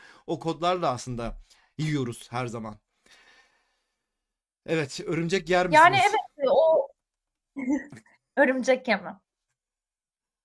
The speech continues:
Speaker 2: Ben de o kadar şey değilim yani. Ben de
Speaker 1: Yani
Speaker 2: farkındayım
Speaker 1: arkadaşlar.
Speaker 2: zaten. Hani ben, hani deni-, ben de,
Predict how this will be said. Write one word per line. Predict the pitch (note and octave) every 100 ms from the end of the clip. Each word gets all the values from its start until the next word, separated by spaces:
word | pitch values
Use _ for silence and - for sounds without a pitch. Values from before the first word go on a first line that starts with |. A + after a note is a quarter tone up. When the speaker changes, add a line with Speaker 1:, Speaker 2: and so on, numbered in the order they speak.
| -
Speaker 2:
Ben | D#4 E4
de | D4+
o | D4
kadar | F4+ E4+ D#4
şey | D#4 D4+ B3+
değilim | E4+ C4
yani. | A#3 A3+ A3
Ben | B3 C#4+
de | E4
Speaker 1:
Yani |
Speaker 2:
farkındayım | D#4+ C4 C4 C4 C4+ D4
Speaker 1:
arkadaşlar. | A#3+
Speaker 2:
zaten. | G#3 G#3 G#3+
Hani | A3+ A3
ben, | A#3 C4+ B3 - _ _ _ _ _ _ _ _ -
hani | D4+ C4
deni-, | D#4 F4 A#3
ben | D4+ E4
de, | G4+